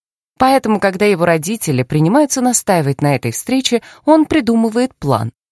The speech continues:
Он будет так грубо вести себя на свидании, что Элейн больше никогда не захочет его видеть. Что ж, проблема решена. Вооруженный своим решением, он приступает к действию, его план срабатывает идеально, но неожиданно происходит взрыв.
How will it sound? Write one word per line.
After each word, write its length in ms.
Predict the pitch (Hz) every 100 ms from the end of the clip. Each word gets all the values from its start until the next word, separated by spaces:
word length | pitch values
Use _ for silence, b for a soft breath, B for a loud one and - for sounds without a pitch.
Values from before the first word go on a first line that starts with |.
| _ -
Он 220 | 226 233
будет 400 | 220 214 214 - _ -
так 220 | 262 220
грубо 320 | 147 240 226 165
вести 320 | 190 - 226
себя 240 | - 165
на 80 | 180
свидании, 500 | 170 240 285 330 202
что 260 | - 233 -
Элейн 420 | 220 247 320 302
больше 300 | 311 359 -
никогда 400 | 277 240 202 202
не 120 | 269
захочет 520 | 190 170 220 247 233 -
его 240 | 170 202
видеть. 460 | 160 160 165 - - _ _ _
Что 380 | - - - 110
ж, 140 | - -
проблема 520 | - 135 120 123 127
решена. 500 | 202 - 277 285 165 _ _ _ _ _ -
Вооруженный 760 | 214 247 240 214 233 220 196
своим 400 | 190 180 190 185
решением, 540 | 143 151 - 294 269 220
он 100 | 202
приступает 600 | 202 - 202 196 156 120
к 80 | 110
действию, 640 | 202 269 - 262 277 262 _ _ -
его 240 | 220 262
план 280 | 330 285 294
срабатывает 760 | 269 262 233 262 262 233 240 -
идеально, 720 | 247 190 202 156 147 165 214 _
но 260 | 160 151 143
неожиданно 720 | 139 135 143 285 240 156 131
происходит 720 | - 196 214 - 294 285 247
взрыв. 540 | 220 220 311 339 -